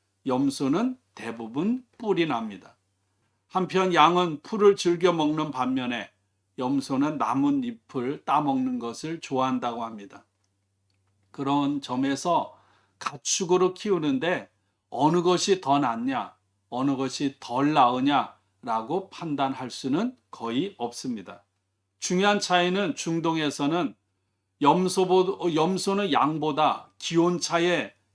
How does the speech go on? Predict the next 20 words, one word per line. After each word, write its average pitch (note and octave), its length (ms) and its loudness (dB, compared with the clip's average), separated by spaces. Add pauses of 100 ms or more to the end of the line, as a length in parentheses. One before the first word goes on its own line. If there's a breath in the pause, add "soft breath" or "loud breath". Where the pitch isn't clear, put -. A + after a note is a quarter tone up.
약하기 D3 540 -4
때문에 C3 520 -2 (380)
따뜻하게 D#3 800 0
해 F3 280 -2
주어야 C3+ 400 0
한답니다. A#2 600 -4
그래서 C#3+ 600 -4
따로 F#3 500 4 (320 soft breath)
염소를 C3+ 720 -2 (160)
구분해서 B2 920 -2
보살펴야 C3+ 800 -6
한다고 C3 360 -4
합니다. G2 400 -14 (720 loud breath)
저는 F#3 320 0
자라면서 E3 1040 2 (140)
거의 D#3+ 320 -4
양을 D3 380 2
본 C#3 240 -2
적이 C3+ 240 -2
없습니다. A2 640 -8